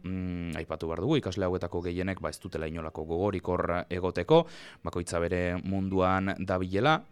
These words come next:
haien borroketan, eta abar. Eta honek, ba, irakasle honek proiektu ezberdinen bidez pixka bat lotzen ditu eskolara,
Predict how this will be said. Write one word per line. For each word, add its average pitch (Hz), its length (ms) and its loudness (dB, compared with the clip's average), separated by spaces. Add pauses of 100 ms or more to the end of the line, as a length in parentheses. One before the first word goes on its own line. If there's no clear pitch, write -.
(180)
haien 85 280 -4
borroketan, 87 600 -2
eta 92 520 0
abar. 110 380 4 (840)
Eta 113 200 4
honek, 113 240 2
ba, 101 180 6
irakasle 98 800 4
honek 135 320 2
proiektu 104 380 0
ezberdinen 104 680 2
bidez 104 340 2
pixka - 340 -2
bat 101 200 4
lotzen 117 480 4
ditu 110 220 2
eskolara, 107 480 6